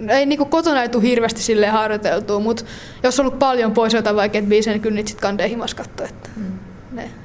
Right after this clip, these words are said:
Speaker 1: menis siellä kunnolla.
Speaker 2: No te esiinnytte paljon. Jännittääkö esiintyminen?
Speaker 1: No ei se enää jännitä. Kyllä se silloin ekana, ekana esiinty-, eka esiintyminen oli aika jännä, mutta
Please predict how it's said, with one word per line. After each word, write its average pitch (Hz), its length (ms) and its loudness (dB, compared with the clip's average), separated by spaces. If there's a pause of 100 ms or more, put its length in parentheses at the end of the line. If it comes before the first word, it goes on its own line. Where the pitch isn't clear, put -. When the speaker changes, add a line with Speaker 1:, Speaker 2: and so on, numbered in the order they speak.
(120)
Speaker 1:
menis 233 260 -8
siellä 277 180 -12
kunnolla. - 240 -18 (1080)
Speaker 2:
No 254 120 2
te 285 240 2
esiinnytte 180 540 0
paljon. 156 500 0
Jännittääkö 170 760 0 (280)
esiintyminen? - 640 -4 (720)
Speaker 1:
No 226 260 -2
ei 247 180 0
se 220 200 2
enää 214 200 0
jännitä. - 400 -6
Kyllä 262 120 0
se 247 80 0
silloin 240 280 2 (280)
ekana, 240 400 0 (400)
ekana 254 380 2
esiinty-, 220 300 0
eka 277 220 2
esiintyminen 214 480 2
oli 202 100 4
aika 208 200 0
jännä, 208 260 -2
mutta - 240 -12